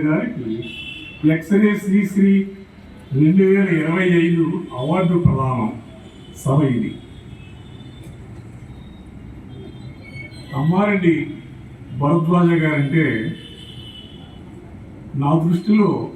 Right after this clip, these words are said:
ఒక సంచలన చరిత్ర చిత్రం. చరిత్ర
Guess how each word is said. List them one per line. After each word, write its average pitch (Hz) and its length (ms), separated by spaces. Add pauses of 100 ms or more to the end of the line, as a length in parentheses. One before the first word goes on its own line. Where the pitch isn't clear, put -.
(800)
ఒక 185 120 (200)
సంచలన 208 580 (840)
చరిత్ర 185 360 (100)
చిత్రం. 165 320 (2500)
చరిత్ర 175 300